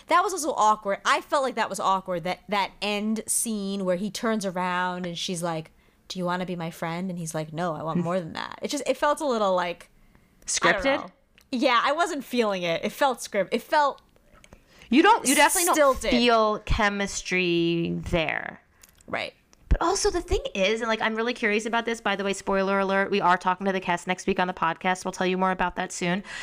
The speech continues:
Speaker 2: if you're still
Speaker 1: Woohoo.
Speaker 2: listening. We're so excited. But the, and so I'm curious to hear from them, but it's like, dates are kind of pressure cookers in and of themselves. Like,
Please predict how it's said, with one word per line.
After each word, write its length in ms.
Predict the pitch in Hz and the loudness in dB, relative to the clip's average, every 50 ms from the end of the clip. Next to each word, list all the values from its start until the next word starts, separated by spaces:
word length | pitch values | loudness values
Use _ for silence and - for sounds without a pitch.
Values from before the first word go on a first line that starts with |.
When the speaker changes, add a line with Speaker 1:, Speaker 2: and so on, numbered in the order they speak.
| - - | -6 -4
Speaker 2:
if 100 | 202 320 | -2 -2
you're 80 | 359 403 | 0 0
still 180 | 415 480 - - | 2 4 4 4
Speaker 1:
Woohoo. 100 | - - | 4 2
Speaker 2:
listening. 340 | - 170 170 170 180 196 - - - - - - | 0 -2 -4 -4 -4 -6 -8 -12 -14 -14 -4 -2
We're 80 | 208 | -2
so 200 | 214 - 220 214 | 0 2 2 0
excited. 440 | 220 220 - 202 175 175 185 202 196 | 0 0 0 -2 0 0 -2 -4 -2
But 160 | 208 226 220 | -2 -2 -2
the, 100 | 233 220 - | -2 -2 -2
and 100 | 226 214 | -2 -2
so 100 | 226 240 | -2 -4
I'm 80 | 226 226 | -4 -2
curious 360 | 226 - 311 330 330 - - | 0 2 2 2 2 0 -2
to 80 | - 208 | -6 -6
hear 280 | - 202 190 196 214 | -2 -2 -2 -2 -2
from 280 | 214 - - 247 254 254 | -4 -2 -2 -2 0 0
them, 160 | 262 269 254 | -2 -2 -2
but 80 | 233 233 | -4 -6
it's 140 | 233 233 | -2 -2
like, 160 | 233 226 226 226 - _ _ _ _ _ _ _ _ _ _ _ _ _ _ _ _ _ _ _ _ | -2 -2 -2 -6 -16 _ _ _ _ _ _ _ _ _ _ _ _ _ _ _ _ _ _ _ _
dates 540 | - 247 247 285 370 - - - - - - - _ _ _ - _ _ - - - _ _ _ _ _ _ | 2 2 4 4 4 2 0 -4 -10 -12 -14 -16 _ _ _ -20 _ _ -20 -20 -20 _ _ _ _ _ _
are 160 | - 214 214 208 | 4 4 4 4
kind 320 | 208 - - 214 214 208 | 0 -4 -4 -4 -2 -2
of 180 | 208 202 - _ _ _ _ _ _ _ _ | -6 -6 -8 _ _ _ _ _ _ _ _
pressure 420 | - - - 196 190 - - 233 233 | -6 -2 0 0 0 0 -4 -4 -4
cookers 460 | 233 - 233 226 - 233 233 226 - | -2 -2 -4 -2 0 -2 -2 -2 -2
in 180 | - - 208 208 | -4 -2 0 0
and 120 | 208 208 | 0 -2
of 140 | 202 190 180 | -2 -4 -4
themselves. 880 | 190 190 185 180 - 185 175 - - - - - 180 175 196 208 - 208 | -4 -8 -8 -4 -4 -4 -4 -4 -6 -12 -4 -2 0 0 0 0 0 -2
Like, 120 | 196 | -4